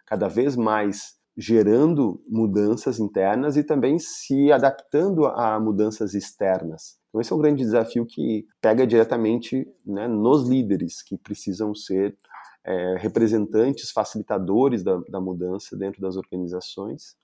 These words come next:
E, e um outro aspecto também que eu acho que é bem importante e, e necessário é, é o líder e as empresas como um todo entender essa transformação das carreiras que estão acontecendo.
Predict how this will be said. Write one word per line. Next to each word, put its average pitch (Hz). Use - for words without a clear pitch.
E, 107
e 123
um 120
outro 120
aspecto 110
também 101
que 104
eu 104
acho 101
que 98
é 87
bem 120
importante 101
e, 98
e 101
necessário 101
é, 107
é 113
o 120
líder 123
e 120
as 110
empresas 107
como 104
um 104
todo 127
entender 123
essa 151
transformação 143
das 139
carreiras 123
que -
estão 123
acontecendo. 120